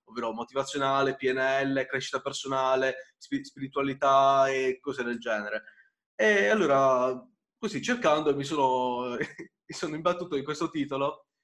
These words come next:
un'emozione nuova. Ho detto, "Bah, vabbè,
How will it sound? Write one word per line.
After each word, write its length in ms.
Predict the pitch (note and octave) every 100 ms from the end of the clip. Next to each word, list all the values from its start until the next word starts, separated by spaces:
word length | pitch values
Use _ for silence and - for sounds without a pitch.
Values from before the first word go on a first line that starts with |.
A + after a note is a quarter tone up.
| _
un'emozione 640 | E3 F3 F3+ F3+ F#3+ D#3
nuova. 380 | C3+ A#2 - G#2+
Ho 140 | - _ _ _ _
detto, 240 | C#3+ - _ _ _ _ -
"Bah, 260 | - - _ _
vabbè, 400 | - C#3 B2 -